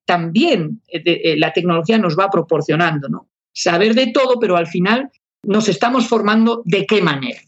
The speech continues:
¿Mm? Porque la información realmente, que s-, se tenga o no, no siempre es garantía de éxito. Si sabemos, por ejemplo, que las drogas eran malas y no se han dejado de consumir. Y podemos decir que el abuso de Internet es peligroso,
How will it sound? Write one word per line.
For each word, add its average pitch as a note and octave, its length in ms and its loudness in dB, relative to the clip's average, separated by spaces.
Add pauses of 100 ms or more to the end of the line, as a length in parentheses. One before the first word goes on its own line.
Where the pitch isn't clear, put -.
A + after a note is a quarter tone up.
(100)
¿Mm? G3+ 320 -8
Porque - 220 -2
la F#3+ 160 2
información G3+ 1000 0
realmente, G#3+ 800 0
que F3+ 80 0
s-, - 320 -6
se F#3 220 0
tenga A#3 340 2
o F3 80 2
no, A3 320 2
no G#3+ 240 2
siempre C#4 520 -2
es D3 60 -2
garantía D3+ 520 0
de D3 80 2
éxito. D3 320 -4
Si D#3 120 -6
sabemos, G3+ 380 0
por G3+ 160 0
ejemplo, C4 280 0
que F3+ 60 0
las E3+ 160 -2
drogas F#3 300 0
eran F3+ 180 0
malas G3+ 280 -2 (160)
y C4 120 2
no C4+ 120 2
se D4+ 120 0
han A3+ 120 0
dejado A3+ 340 0
de F3+ 120 0
consumir. G#3 600 -2 (240)
Y G3 120 -2
podemos G#3+ 500 2
decir A#3+ 400 0
que A3 140 0
el F3 160 2
abuso G#3 380 0
de F#3 100 2
Internet F3 440 -2
es F3+ 80 -4
peligroso, G3+ 580 0